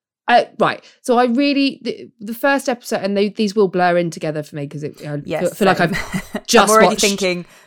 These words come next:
Speaker 2: "What, which one's which? What, what, what happens when?"
Speaker 1: Uh, I sort of feel like I've just watched a Stranger Things movie, but first episode brought back, for me, some really great character relationships and, like, dynamic duos, which I quite
Speaker 2: Yeah.
Speaker 1: enjoyed.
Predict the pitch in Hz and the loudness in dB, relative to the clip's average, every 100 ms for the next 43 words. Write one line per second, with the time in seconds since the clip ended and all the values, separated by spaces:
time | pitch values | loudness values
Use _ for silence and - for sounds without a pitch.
0 | - 196 226 - 214 - - 247 233 240 | -4 0 0 0 -6 -6 -4 -4 -2 -4
1 | 214 - 185 190 - 214 226 202 247 254 | -6 -10 -14 -14 -10 -6 -4 -2 -2 -2
2 | 262 247 240 285 302 _ _ _ - 285 | -4 -4 -4 -4 -8 _ _ _ 0 4
3 | 277 269 262 262 277 427 - 392 311 - | 6 6 4 2 2 0 2 2 2 0
4 | _ - 247 240 277 - 233 - 226 233 | _ -6 -4 0 0 2 0 0 -2 0
5 | 208 226 208 214 208 160 147 240 151 - | -2 -2 0 2 0 0 0 2 0 -2
6 | - 277 269 185 - - 160 160 170 - | -2 -2 0 -4 -6 -8 -6 -4 -6 -8
7 | 190 185 - 180 160 - - _ _ _ | -6 -4 -2 -4 -4 -10 -20 _ _ _
8 | _ - 202 170 151 156 147 - - 190 | _ 0 2 2 0 0 -4 -8 -10 -4
9 | 185 185 208 202 196 196 185 - 185 170 | -2 0 0 0 -2 -6 -6 -4 -2 -2
10 | - 180 165 - 170 170 165 165 175 - | -8 -12 -12 -10 -8 -6 -4 -4 -6 -4
11 | 180 - - - 170 170 165 - 175 170 | -4 -4 -12 -12 -8 -6 -8 -6 -4 -2
12 | 185 208 - 185 185 190 190 196 - - | -2 -4 -4 -2 0 0 -2 -4 -8 -14
13 | 180 196 190 175 185 190 180 175 180 | -6 -6 -4 -4 -2 0 -2 -2 -4